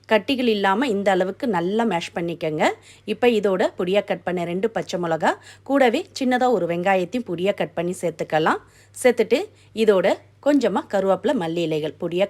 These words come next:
கட் பண்ணி சேர்த்துக்கங்க. கூடவே தேவையான அளவு உப்பு சேர்த்துட்டு இதோட ஒரு அரை டீஸ்பூன் அளவுக்கு சாட் மசாலா பொடி சேர்த்துக்கலாம். இதில் நம்ம பச்சை மிளகா சேர்த்துருக்கோம், அதனால மிளகாய் தூள்லாம் எதுவுமே சேர்க்க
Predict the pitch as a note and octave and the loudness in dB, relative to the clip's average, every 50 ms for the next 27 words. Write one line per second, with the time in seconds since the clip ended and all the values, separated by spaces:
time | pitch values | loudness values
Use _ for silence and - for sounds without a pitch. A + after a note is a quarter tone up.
0 | - E3 D#3+ - E3 E3+ F3 E3+ - F3 D#3+ D#3+ - D3+ - E3+ D3+ D#3 F3 C4 | -2 -6 -6 -4 -4 -4 -4 -4 -6 -8 -6 -6 -8 -6 -6 -6 -2 0 2 2
1 | G#4+ - - - - - _ - _ _ _ - C4 C4 A#3+ A3+ C4+ - - - | 0 0 -4 -14 -20 -20 _ -20 _ _ _ -2 0 2 2 2 0 0 2 0
2 | G3+ G3+ G#3+ G#3+ G#3+ A3+ A3+ G3+ F3 F#3 F#3+ F#3 F3+ - A3+ A3 - G3 E3+ E3 | 2 4 4 4 4 4 2 2 0 0 -2 -4 -4 -4 -4 -4 -2 -4 -4 -4
3 | - D#3 - A#3+ F4+ G4 G3 E3 G3 F#3+ F#3+ D4+ D#4+ G3+ F#3+ F3+ F3 F#3 G#3+ G#3 | -4 -4 -2 -2 -2 -2 -2 0 0 0 0 2 0 2 2 2 2 2 2 0
4 | - A#3+ A#3+ - - B3+ A#3+ A3 F3 E3 E3 F3 - D3+ - - - - A#3+ - | -2 -4 -6 -6 -6 -4 -2 -2 -2 -2 -4 -6 -8 -6 -2 -2 -2 -2 0 -4
5 | G3+ - - D#3+ G3 - - F3+ F3 F3+ F3 - E3+ E3+ - D#3+ - E3 E3 F3 | -6 -4 -2 -4 -4 -4 -4 -6 -6 -6 -4 -4 -6 -4 -6 -6 -4 -2 -2 -2
6 | G#3+ F#4 - _ - - - - - - A3+ A3 B3 B3+ A#3+ A#3 A3+ A3+ - A3+ | -2 -4 -6 _ -20 -20 -20 -20 -12 -4 -2 0 2 2 2 2 2 2 0 0
7 | A3 - D4+ C#4+ C#4 B3+ A3+ G#3 G3 F#3 - F3 E3 - F3 E3 D#3+ - B3+ D4+ | 0 0 0 0 0 0 0 0 -2 -2 -2 -6 -6 -4 -6 -8 -4 -4 -2 -2
8 | A#3+ F3+ F3+ F#3 G#3 G#3 F#3+ G3+ A3+ B3 B3 B3 - G3+ F3+ F3 G#3+ A3+ F#3 F3 | -2 -2 -2 -2 -2 0 0 0 0 0 0 0 0 -2 -2 0 0 0 0 -2
9 | F3+ F3+ G3 A3+ A3+ - F#3 F3 - E3+ | -2 0 0 0 0 -2 -4 -6 -6 -4